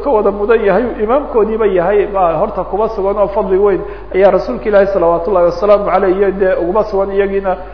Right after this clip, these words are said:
intaa looba muujiyo. Ee, arrin aan soo yar ishaaray oo goormay ahayd salaadani, oo markii uu Baytulmaqdis horuu tegay ahayd, mise markuu soo laabmay, horta dee wax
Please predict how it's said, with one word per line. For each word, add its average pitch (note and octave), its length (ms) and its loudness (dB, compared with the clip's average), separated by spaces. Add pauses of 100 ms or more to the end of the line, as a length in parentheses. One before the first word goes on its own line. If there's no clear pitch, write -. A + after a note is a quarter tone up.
(120)
intaa G3 300 0
looba F3 300 4
muujiyo. D3 560 -4 (760)
Ee, F3+ 340 2 (300)
arrin G#3+ 260 0
aan F3 220 -6
soo G#3+ 200 0
yar G#3+ 200 2
ishaaray E3+ 460 0
oo G#3 80 2
goormay G#3 500 0
ahayd D#3 180 -2 (120)
salaadani, E3+ 540 2 (500)
oo F3+ 60 -10
markii G#3+ 400 -4
uu D#3+ 260 0
Baytulmaqdis F3+ 720 -4
horuu G#3+ 240 0
tegay F#3 400 0
ahayd, D3+ 280 -4 (440)
mise - 160 -8
markuu A#3 320 -4
soo G3 220 2
laabmay, F3 400 2
horta C4 260 -2
dee G#3+ 140 -2
wax A#3 180 -2